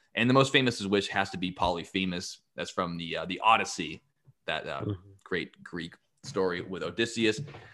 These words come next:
Speaker 1: That giant traps them in a cave, and they have to defeat it by fashioning a spear out of a thing of wood and lighting it on fire, poking them in the eye, little eye poke. So again, uh, we're in Greece, we're in Ireland,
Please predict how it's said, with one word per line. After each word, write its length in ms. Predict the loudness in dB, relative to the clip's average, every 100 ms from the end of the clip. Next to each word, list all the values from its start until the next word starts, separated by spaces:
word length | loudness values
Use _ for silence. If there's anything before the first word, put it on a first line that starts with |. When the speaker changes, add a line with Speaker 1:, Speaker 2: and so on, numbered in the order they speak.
| _ -2
Speaker 1:
That 320 | 0 0 0
giant 440 | 2 4 4 0
traps 340 | 0 0 0 -2
them 260 | 0 0
in 140 | -4 -8
a 40 |
cave, 420 | -4 2 4 4 0
and 120 | -4
they 60 | -4
have 200 | -6 -6
to 60 |
defeat 340 | -10 -8 -4 -2
it 180 | -4 -4
by 180 | -6
fashioning 680 | -6 -6 -6 -4 -8 -6 -8
a 40 |
spear 440 | -10 -10 -6 -4 -2
out 80 | -4
of 100 | -8
a 100 | -12 _ -14
thing 160 | -12
of 100 | -10
wood 200 | -10 -12
and 140 | -12 -18 _ _ _ _ _ -4
lighting 240 | -2 -2
it 60 | -4
on 60 |
fire, 320 | -4 -2 -2 -4
poking 240 | -6 -6
them 80 | -4
in 80 | -6
the 160 | -6 -4
eye, 180 | -4 -6 -8
little 240 | -6 -4
eye 140 | -2 -2
poke. 420 | -2 0 0 -2 _ _ _ _ _ 0
So 120 | 2
again, 260 | 4 4 2 -12 -14 -8
uh, 80 | -2
we're 140 | 0
in 100 | 0
Greece, 580 | 4 6 6 4 -4 -8 -18 _
we're 120 | -6
in 60 | -2
Ireland, 640 | 2 4 4 4 0 -4